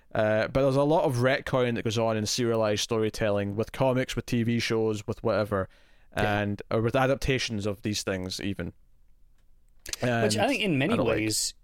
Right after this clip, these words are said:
Speaker 2: you could refer to this as an adaptation. Like, this whole run of Wonder Woman is kind of an adaptation of, like, you know, the, the,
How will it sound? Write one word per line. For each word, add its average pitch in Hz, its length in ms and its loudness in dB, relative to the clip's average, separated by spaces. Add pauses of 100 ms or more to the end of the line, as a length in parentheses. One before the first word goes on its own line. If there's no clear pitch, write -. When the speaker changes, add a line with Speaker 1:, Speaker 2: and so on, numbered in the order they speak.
(140)
Speaker 2:
you 147 200 -2
could 170 280 -2
refer 143 360 0
to 135 240 -4
this 123 220 -2 (140)
as 131 120 -2
an 123 100 -2
adaptation. 131 680 -4 (120)
Like, 131 140 0
this 156 120 0
whole 170 220 0
run 131 260 0
of 110 120 -2
Wonder 117 220 0
Woman 98 320 -2 (840)
is - 180 0
kind 214 200 -2
of 165 60 0
an 143 120 -2 (140)
adaptation 147 760 -2
of, 120 500 -2 (880)
like, 123 200 0
you 143 100 0
know, 104 160 0
the, 110 340 2 (520)
the, 175 640 -2